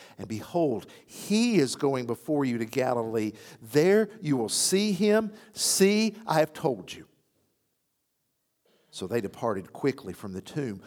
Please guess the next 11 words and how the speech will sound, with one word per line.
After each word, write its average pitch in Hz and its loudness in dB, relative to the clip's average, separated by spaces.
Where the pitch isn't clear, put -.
with - -12
fear 160 -4
and 110 -8
great 104 -4
joy 160 0
and 110 -8
ran 196 6
to 131 -2
tell 151 2
his 120 -2
disciples. - -2